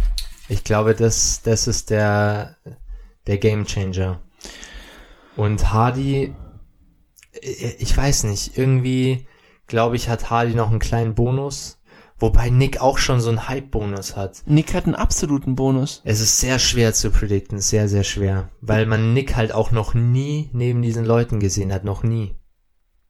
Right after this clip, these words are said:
Speaker 1: Du kannst es einfach nicht sagen, wie er gegenüber einem Brandon Curry aussieht, gegen einen Hardy, gegen einen Rami. Du kannst es einfach nicht sagen.
Speaker 2: Ja, stimmt, auf jeden Fall. Also
Speaker 1: Du
Speaker 2: ich hab das jetzt einfach mal aus der Euphorie raus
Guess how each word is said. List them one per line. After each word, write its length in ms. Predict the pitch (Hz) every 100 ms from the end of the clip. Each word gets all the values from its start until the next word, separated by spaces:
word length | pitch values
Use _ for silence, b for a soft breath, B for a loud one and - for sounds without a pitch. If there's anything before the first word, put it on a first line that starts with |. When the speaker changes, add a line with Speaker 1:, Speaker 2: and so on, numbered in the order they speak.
| _ _ _
Speaker 1:
Du 80 | 113
kannst 300 | - 123 127
es 60 | 123
einfach 280 | 123 120 123
nicht 160 | 120
sagen, 400 | 123 117 107 95 - -
wie 200 | 117 123
er 200 | 117 117 _ _ _ _ _
gegenüber 480 | 156 123 120 117 113
einem 160 | 110 110
Brandon 320 | 113 113 107
Curry 320 | 123 120 110
aussieht, 480 | 98 98 - 98 -
gegen 320 | 107 104 104
einen 160 | 101 101
Hardy, 520 | 110 107 98 95 -
gegen 260 | - 104 104
einen 100 | 98
Rami. 540 | 104 113 110 98 92 _ _ _ _ _
Du 120 | - -
kannst 300 | 120 131 -
es 100 | 113
einfach 300 | 117 - 123
nicht 160 | 117
sagen. 400 | 120 107 98 92 135
Speaker 2:
Ja, 360 | 139 131 - _ _ _ _ _ _ _ _
stimmt, 480 | - 202 190 170 -
auf 160 | - 135
jeden 180 | 139 151
Fall. 360 | - 139 160 _ _
Also 180 | 147 151
Speaker 1:
Du 40 |
Speaker 2:
ich 100 | 156
hab 140 | 175 -
das 100 | 165
jetzt 160 | 160
einfach 180 | 156 160
mal 140 | 156
aus 140 | 147 -
der 100 | 87
Euphorie 380 | 147 147 143 156
raus 340 | 151 151